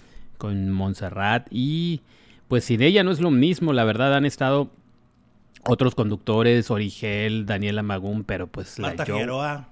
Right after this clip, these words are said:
Speaker 1: Marta Figueroa, pero la Joe, pues, es la Joe.
Speaker 2: Todos los
Speaker 1: Hace
Speaker 2: de
Speaker 1: falta.
Speaker 2: los de Unicable, ¿no? Los han estado llevando, los de otros programas de Unicable, de, de Netas, Con Permiso, etcétera, ¿no?
Speaker 1: Sí.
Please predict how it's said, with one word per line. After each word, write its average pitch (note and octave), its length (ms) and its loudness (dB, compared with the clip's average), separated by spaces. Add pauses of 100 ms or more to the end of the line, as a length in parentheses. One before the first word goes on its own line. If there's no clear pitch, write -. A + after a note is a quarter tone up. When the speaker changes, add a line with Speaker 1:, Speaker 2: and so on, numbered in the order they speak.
Speaker 1:
Marta A2+ 260 -6
Figueroa, G#2 480 -6
pero G#2+ 160 0
la F#2+ 220 -2
Joe, G#2 320 -4
pues, - 180 -8
es G2 140 -10
la A2 180 -4
Joe. G2 400 -2 (220)
Speaker 2:
Todos E3+ 200 2
los G3+ 140 0
Speaker 1:
Hace C#3 180 0
Speaker 2:
de C#3 180 -4
Speaker 1:
falta. G#2 520 -2
Speaker 2:
los E3+ 160 -6
de D#3 60 -6
Unicable, E3+ 580 -2
¿no? D3+ 140 -6
Los E3 160 -6
han D3+ 80 -6
estado D#3+ 260 -6
llevando, D3+ 420 -4
los B2+ 140 -8
de C3+ 80 -8
otros C3+ 300 -8
programas B2 400 -8
de C3 60 -12
Unicable, C3 540 -6
de, A2+ 140 -12
de A#2 200 -10
Netas, C3+ 560 -8
Con A#2+ 140 -10
Permiso, C3 600 -6
etcétera, A2 560 -12
¿no? C3+ 280 -12 (200)
Speaker 1:
Sí. G2 400 -6